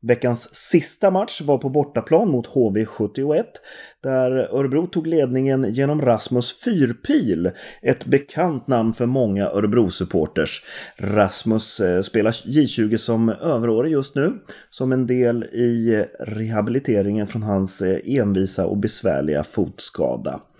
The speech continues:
Kul att se Rasmus göra mål igen. Lagen jämnade sedan ut matchen under andra perioden. Målskyttar för H V var Max Rapp och Rasmus Andersson och för Örebros del Jakob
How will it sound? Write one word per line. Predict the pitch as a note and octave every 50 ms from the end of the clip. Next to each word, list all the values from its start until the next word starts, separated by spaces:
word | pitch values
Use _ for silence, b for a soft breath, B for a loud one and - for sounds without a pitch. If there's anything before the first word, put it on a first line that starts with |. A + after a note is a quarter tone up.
| B B B B B B B B B _ _ -
Kul | D#3+ D#3+ D#3 D3+
att | D3 C#3
se | - C#3+ C3 B2+ A#2+
Rasmus | A2 A#2+ A2+ G#2 - - B2 A2 G#2 -
göra | F#2+ G2 G#2+ G2 F#2+ F#2+
mål | F#2+ F#2+ F#2+ F#2+ F#2 F#2
igen. | F2+ F2 D2 C2+ C#2+ C#2 - - _ _ _ _ _ _ _ _ _ _ _ _ _ _ _ - - _ _ _
Lagen | A2+ A2+ A2+ A#2 A2 G#2+ G#2 G2+ F2+ A2+ A2+ A2 A2 A2 A2 G#2+ G2+ D#2 D#2 A2
jämnade | A2 A#2+ A#2 A2+ A2+ A#2 B2+ C3
sedan | - F#3+ F3 D3 C#3 C#3+
ut | C#3+ D#3+ D3+ -
matchen | F3 D#3 D3+ - - D#3+ D#3+ G#3 C#4+ B B B B B B B B
under | C#3 C#3 C3+ C3+
andra | C3 C3+ C#3+ B2 A2 A#2+ B2
perioden. | - D#3+ D3+ D3+ C#3+ A2 G2+ F#2 F#2+ F#2 F2+ F2+ B B B B B
Målskyttar | - A2+ A2+ A2 A2 - G#2+ - A2+
för | A2 - C3
H | D3 E3 C#3+ C3
V | C3+ F#3 A3
var | F3 C3+ A#2+ A2+
Max | A2 G#2+ A2 A#2 A#2+ - - -
Rapp | A#2 A2+ C3+ - - - -
och | - G2+ A2+
Rasmus | G#2+ A2 A2 - - A#2+ A#2 A#2 - - -
Andersson | B2+ C3 A2 F#2+ G#2 G2+ - C#3+ D#3+ - - B B B B B _
och | - F#3
för | F3+ - -
Örebros | C3 F3 F3 D#3+ D3 D3+ D3 D3 C#3 C3 A2+
del | A#2 A2+ A2 A2 G#2+ A2+ - -
Jakob | - A2 A2 A#2 B2 A2 F2+ - _ - F2+ E2+ D#2